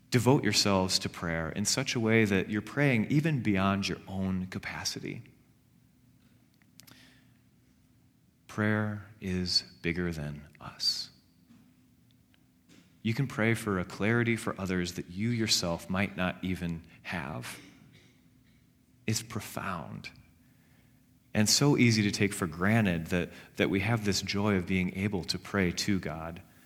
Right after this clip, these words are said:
that we might take the availability of God for granted.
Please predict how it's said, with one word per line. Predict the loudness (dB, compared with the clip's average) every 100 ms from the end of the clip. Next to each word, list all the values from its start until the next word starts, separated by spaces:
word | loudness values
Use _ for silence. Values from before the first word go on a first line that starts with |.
| -20 _ _ -8
that | -2
we | 2
might | 2 2 2
take | 0 0 0
the | 0 -2 -8 -12 -6
availability | 0 4 6 4 2 2 4 2 2 -2 -2
of | -4
God | -4 -2 -2 -4
for | -6 -6
granted. | 0 0 0 -4 -8